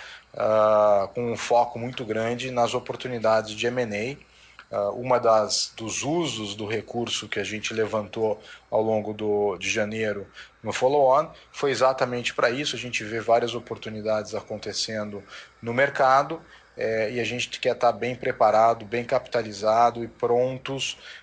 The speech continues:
pra conseguir mais oportunidades ainda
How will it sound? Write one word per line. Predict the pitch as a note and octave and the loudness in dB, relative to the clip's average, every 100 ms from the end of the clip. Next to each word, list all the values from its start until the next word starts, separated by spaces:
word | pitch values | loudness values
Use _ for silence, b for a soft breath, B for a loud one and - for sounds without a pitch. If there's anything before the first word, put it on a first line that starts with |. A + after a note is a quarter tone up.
| _ | _
pra | A2 A2 | 2 4
conseguir | G#2+ B2+ A2+ A#2 G2+ G#2+ A2+ A#2 - - | 4 0 -2 -4 -6 -6 -6 -8 -12 -16
mais | G#2+ G#2+ A2+ A#2+ A#2 | -4 4 6 4 0
oportunidades | B2 A#2 G#2 A#2 G#2 G#2 G#2 G#2 G2 | -4 -8 -8 -8 -2 2 2 0 -6
ainda | G2 G2 G2 G#2+ | -10 -12 -8 -8